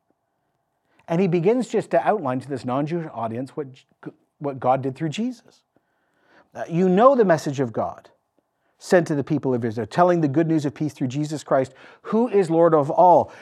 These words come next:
Uh, salvation, peace, absence of strife between God and people comes in the lifetime and through the life of Jesus,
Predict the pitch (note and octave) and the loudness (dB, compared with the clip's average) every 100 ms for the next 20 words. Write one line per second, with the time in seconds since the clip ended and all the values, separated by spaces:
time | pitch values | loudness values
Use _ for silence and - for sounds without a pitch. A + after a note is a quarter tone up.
0 | - F3 - - F#3+ E3 D#3+ A3+ - D#3 | -8 -6 -6 -2 0 2 2 0 -2 -4
1 | G#2+ G2 - - A#3+ E3 - - - G#3+ | -6 -8 -14 -4 -2 -2 -4 -8 0 0
2 | A3 - G3+ F#3+ D3 - F#3+ F3 F3 F3 | 0 -4 -6 -6 -6 2 2 2 -4 -4
3 | C#3 C3 D#3+ F#3 F3 - - D3 C3 - | -4 4 6 6 4 -4 -12 -8 -6 -4
4 | A3 - B2 A2+ - _ - G3+ G3+ F#3 | -4 0 -2 -2 -8 _ -4 -2 0 -2
5 | D3+ D3 C#3 F3+ G#3 - E3 C#3+ C3 D#3+ | -2 0 2 2 0 -2 -2 0 0 -2
6 | D3+ C#3 D#3 E3 E3+ C3 C3 A#2+ C#3+ E3 | 0 2 2 2 -2 -6 -4 -4 -4 -6